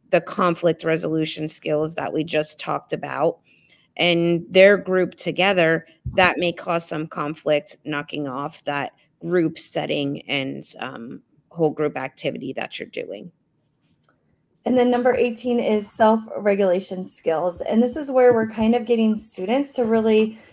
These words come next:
Speaker 2: reflect and monitor their own thoughts, their feelings, and behavior. And so mindfulness can help with this, acknowledging emotions. Maybe it's, um, exercising, like that quick dance party, reminding students to get enough sleep,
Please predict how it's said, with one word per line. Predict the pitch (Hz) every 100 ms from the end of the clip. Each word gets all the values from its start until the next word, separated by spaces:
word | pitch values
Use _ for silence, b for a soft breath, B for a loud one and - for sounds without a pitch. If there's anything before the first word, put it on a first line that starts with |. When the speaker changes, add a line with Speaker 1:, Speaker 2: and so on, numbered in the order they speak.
| B
Speaker 2:
reflect | 240 233 220 220 214 - -
and | - 214 214
monitor | 196 208 214 202
their | 185 175 175
own | 170 185
thoughts, | 202 302 277 277
their | - 214
feelings, | 220 233 233 233 233 220
and | - 196
behavior. | 180 180 - 165 165 165 214 220 b b b
And | 262 240
so | 285 269
mindfulness | 233 214 226 233 233 233 226
can | 240
help | 226 226 220
with | 220
this, | 220 208 208 - -
acknowledging | 208 190 185 185 220 226 233 240
emotions. | - 214 190 196 - 269 294 330 339 - b b b -
Maybe | 214 208 220
it's, | 214 208 - -
um, | 196 180 180 214
exercising, | 226 233 220 226 214 208 208
like | 185 -
that | 185 -
quick | 262 254 - 214
dance | 202 202 220
party, | - 208 208 214 202 202 b b -
reminding | 220 226 220 226 226
students | 220 - 208 208 220 -
to | 202
get | 196
enough | 185 185 170 175
sleep, | - - 285 277 277